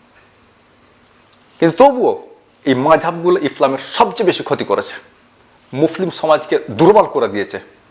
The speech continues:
একবার প্রথমে দুর্বল করেছে শিয়া সুন্নি লড়াই, আর দ্বিতীয়ত আমাদেরকে দুর্বল করে দিয়েছে এই মাযহাবগুলো।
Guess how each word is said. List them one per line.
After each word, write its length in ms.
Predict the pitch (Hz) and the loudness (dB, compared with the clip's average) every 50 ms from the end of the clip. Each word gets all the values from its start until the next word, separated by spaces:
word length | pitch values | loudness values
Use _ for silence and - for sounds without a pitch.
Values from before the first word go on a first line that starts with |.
| _ _ _ _ _ _ _ _ _ _ _ _ | _ _ _ _ _ _ _ _ _ _ _ _
একবার 300 | - 135 139 156 143 151 | 2 2 2 4 2 2
প্রথমে 340 | 143 - 160 160 - 196 196 | 2 2 0 0 0 0 0
দুর্বল 260 | 175 185 180 185 190 | 2 2 2 2 2
করেছে 260 | 175 - 185 185 180 175 | 2 2 0 -2 -4 -6
শিয়া 240 | - - 160 156 | -4 0 2 2
সুন্নি 280 | 147 - 175 175 180 180 | 2 2 -2 -2 0 2
লড়াই, 240 | 180 190 196 240 277 - - - - - - - | 4 4 4 2 0 -6 -14 -16 -16 -16 -4 -2
আর 100 | - - | -2 -2
দ্বিতীয়ত 460 | 98 107 151 170 - 202 196 190 208 | 0 -2 -4 0 0 0 2 2 0
আমাদেরকে 360 | 185 170 165 165 156 160 156 | 0 0 0 0 0 -2 -4
দুর্বল 300 | 123 127 123 123 123 117 | -4 -2 0 0 0 0
করে 180 | 104 120 110 110 | 0 -2 -2 -2
দিয়েছে 360 | 104 98 92 - - - 101 - - - _ _ _ | -2 -4 -6 -6 -6 -8 -8 -10 -14 -20 _ _ _
এই 80 | - 104 | -8 -6
মাযহাবগুলো। 640 | 107 107 107 98 - - 95 90 92 90 92 - | -2 -2 -2 -2 -2 -4 -6 -6 -6 -8 -10 -10